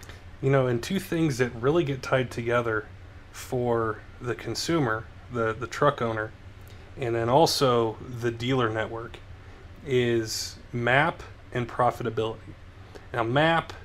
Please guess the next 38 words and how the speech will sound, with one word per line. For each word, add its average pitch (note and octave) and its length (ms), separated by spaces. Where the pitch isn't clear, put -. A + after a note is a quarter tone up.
is, B2 720
you A#2+ 140
know, A2+ 140
say D3+ 160
you C#3 160
go C3 220
on B2 120
a A#2 40
manufacturer's A#2+ 680
website, A#2 520
you B2+ 100
see - 180
the B2+ 100
product B2 440
listed A#2+ 480
for A2 640
a - 40
s-, - 140
you B2+ 100
know, G#2+ 200
one, C3 200
a B2+ 100
set C#3+ 260
amount, A2 340
and C3 80
then D#3+ 80
you E3+ 80
go D#3+ 140
online B2+ 500
and A#2 240
you A#2 40
search C3 300
the C#3 80
part B2 240
number A#2 320
and A2+ 80
you A2+ 60
find, A#2+ 380